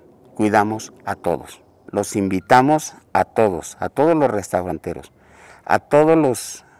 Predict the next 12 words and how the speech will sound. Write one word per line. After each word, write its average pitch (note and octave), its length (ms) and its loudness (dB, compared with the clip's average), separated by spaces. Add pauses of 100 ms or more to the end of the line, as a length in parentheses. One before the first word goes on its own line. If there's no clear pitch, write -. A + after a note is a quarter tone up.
(460)
habitantes G2+ 720 -2
de F#2 80 -4
la E2+ 80 -6
ciudad, D#2 340 -8 (420)
pri-, G#2 200 -8 (100)
a G2 120 -2
todos D3+ 320 2
los, B2 380 -2 (440)
nuestros G#2 460 -2
vecinos A#2 440 -2
de A2 100 -4
Iztapalapa. - 680 -6